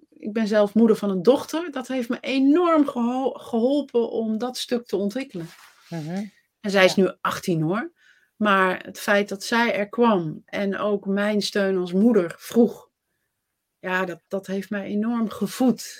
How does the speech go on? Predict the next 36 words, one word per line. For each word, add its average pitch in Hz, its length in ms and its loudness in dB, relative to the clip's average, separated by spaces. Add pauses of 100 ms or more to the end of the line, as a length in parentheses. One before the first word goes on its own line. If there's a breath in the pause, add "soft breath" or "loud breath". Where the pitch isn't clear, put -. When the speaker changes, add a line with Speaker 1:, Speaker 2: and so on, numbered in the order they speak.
Speaker 1:
En, 190 400 -8
en 190 300 -6
daardoor 208 640 4
stond, - 420 -2
kwam 214 260 -2
ook 214 200 -2
de 208 100 0
weg 226 240 -2
weer 220 200 0
open 214 420 0
naar, 190 380 -4
ehm, 180 320 -4 (920 soft breath)
eh, 175 800 -8
vrouwelijke 262 520 2
energie. 175 520 -4 (500)
Ja. 294 260 -8 (800)
Nou, 302 260 0
dan 156 100 -4
komen 233 200 10
we 208 80 8
nog 233 180 6
in 233 100 6
een 208 80 6
heel 339 200 8
diep 440 200 6
stuk - 380 6
op 214 120 2
het 202 100 2
laatst, 214 380 6
Esther. 208 280 6
Speaker 2:
Ja, 240 300 12
nou, 190 260 6
we 185 100 0
kunnen 185 200 0
volgens 175 260 -2
mij - 20 -2